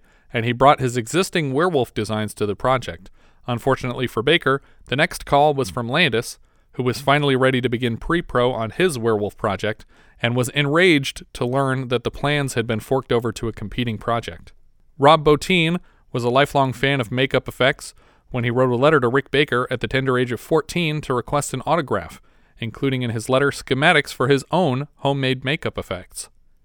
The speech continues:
In place of an autograph, Baker wrote back offering him an apprenticeship. Over the next seven years, the two worked together on many films,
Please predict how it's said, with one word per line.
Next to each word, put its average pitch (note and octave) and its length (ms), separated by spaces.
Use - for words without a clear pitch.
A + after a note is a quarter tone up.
In C3 140
place E3 240
of C#3+ 60
an C#3 100
autograph, C3+ 560
Baker C3+ 220
wrote B2+ 200
back B2 240
offering B2 420
him B2 260
an A#2+ 100
apprenticeship. - 720
Over D3 160
the C#3+ 100
next D#3 200
seven D#3+ 240
years, E3+ 300
the C3+ 80
two D3 160
worked C3+ 200
together C#3 320
on A#2 160
many C3+ 200
films, D3 500